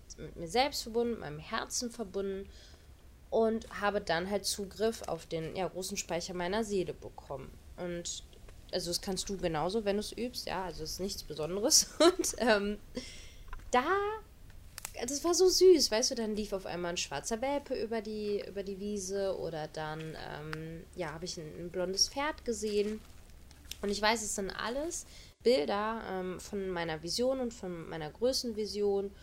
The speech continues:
und, ähm, von meinem persönlichen Ziel, was ich gesetzt hab. Und somit, und in diesem Moment können wir halt immer dann entscheiden, okay, gefällt mir das Bild, dann sagen wir, gut, nehme ich und, und dann lassen wir in Dankbarkeit los. Und somit kommen wir auch in die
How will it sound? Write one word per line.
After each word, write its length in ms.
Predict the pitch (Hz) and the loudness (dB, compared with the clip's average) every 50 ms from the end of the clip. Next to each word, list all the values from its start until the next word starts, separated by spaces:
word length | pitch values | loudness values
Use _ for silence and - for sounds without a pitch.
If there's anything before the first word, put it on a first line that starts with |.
| - - - - - - - - - - - - | -20 -20 -20 -20 -20 -20 -20 -20 -20 -20 -8 -2
und, 380 | 180 180 180 175 175 175 - - | 0 0 0 0 -2 -4 -6 -6
ähm, 300 | - - 160 160 165 170 | -6 -4 -4 -6 -8 -8
von 180 | - 202 180 | -6 -4 -2
meinem 160 | 175 165 165 165 | -2 -2 -2 -2
persönlichen 400 | 180 180 180 202 202 202 214 202 | -4 -2 -2 -2 -2 -2 -2 -2
Ziel, 280 | - - 302 294 269 | 0 0 0 0 2
was 180 | 214 190 180 180 | 4 4 2 2
ich 80 | - | 0
gesetzt 560 | - 175 156 151 156 - - - - - - - | -4 -8 -8 -6 -6 -6 -6 -6 -8 -8 -8 -8
hab. 200 | 156 151 - - | -8 -8 -6 -4
Und 320 | - 180 180 175 180 - - - - - - - - - - - - - - - - - - - - - | -4 -2 -2 -4 -6 -10 -14 -18 -20 -20 -20 -20 -18 -18 -18 -18 -16 -18 -18 -18 -18 -18 -20 -20 -18 -10
somit, 420 | - - 233 247 269 285 277 - - - | -2 0 2 4 4 2 2 0 -2 -2
und 160 | 208 214 202 | -2 0 0
in 100 | 202 202 | 0 -2
diesem 200 | 208 254 285 320 | 0 0 0 2
Moment 400 | 339 349 320 285 262 262 277 277 | 0 2 2 2 2 2 2 -2
können 220 | - - 233 226 220 | -4 -2 -2 -2 -2
wir 120 | 220 208 | -2 0
halt 180 | 220 208 190 - | 0 -2 -2 -2
immer 380 | - 190 196 190 190 190 190 190 - - - - - - | -2 -2 0 0 0 0 -2 -4 -6 -8 -8 -8 -4 0
dann 160 | 202 180 165 | 0 0 0
entscheiden, 360 | 151 147 - - 285 311 294 | 0 -2 -2 -2 -2 -2 -2
okay, 220 | 247 - - 220 | -2 -2 -2 -2
gefällt 380 | 185 180 - - 285 311 359 359 | -2 -4 -4 -4 -2 -2 -2 -4
mir 80 | 349 320 | -4 -4
das 180 | 302 285 - | -2 -4 -4
Bild, 320 | - - 269 269 277 - 226 | -4 -2 -2 -2 0 -2 -4
dann 100 | 208 196 | -2 0
sagen 200 | 196 185 180 180 | 0 0 0 -2
wir, 120 | 175 175 | -4 -4
gut, 320 | 180 - - 285 339 - - | -6 -6 -6 -6 -6 -4 -2
nehme 380 | 196 202 208 233 262 311 349 | 0 0 2 2 2 0 0
ich 240 | 392 392 - - - - - - | 0 -2 -4 -6 -8 -12 -12 -10
und, 340 | 196 202 202 202 202 202 - | -8 -4 -4 -4 -4 -4 -6
und 200 | - 190 190 185 | -6 -6 -6 -4
dann 100 | 190 190 | -4 -4
lassen 280 | 196 208 - - 220 | -2 0 -2 -2 -2
wir 60 | 190 185 | -2 -2
in 60 | 185 | -2
Dankbarkeit 640 | 180 180 190 208 - 214 208 - - 220 202 - - | -2 -2 -2 -4 -6 -8 -8 -6 -6 -6 -6 -6 -6
los. 380 | 165 147 - - - - - - - - - - - - - - | -8 -8 -8 -6 -8 -8 -8 -10 -14 -16 -16 -16 -18 -18 -12 -8
Und 240 | 202 202 202 - - - | -8 -6 -6 -6 -8 -8
somit 360 | 190 190 220 233 247 247 247 | -6 -4 -2 -2 -2 -2 -4
kommen 180 | 247 226 214 208 | -4 -6 -6 -4
wir 120 | 190 - | -4 -4
auch 100 | 190 - | -4 -6
in 140 | 190 185 180 | -6 -6 -4
die 180 | 185 185 185 | -4 -4 -4